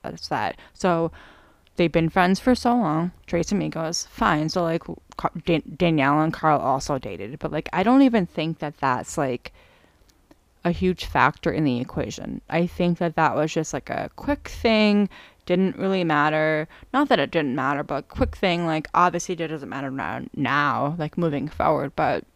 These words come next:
they pretty much all have stood up for each other, okay? That's why they call each other the, the, you know, the Trace Amigos. That's why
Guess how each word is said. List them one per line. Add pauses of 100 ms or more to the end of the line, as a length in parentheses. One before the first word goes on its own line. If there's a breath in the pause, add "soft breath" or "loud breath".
(1080)
they
pretty
much
all
have
stood
up
for
each
other, (120)
okay? (300 loud breath)
That's
why (720 loud breath)
they
call
each
other
the, (180)
the, (160)
you
know, (120)
the
Trace
Amigos. (300 loud breath)
That's
why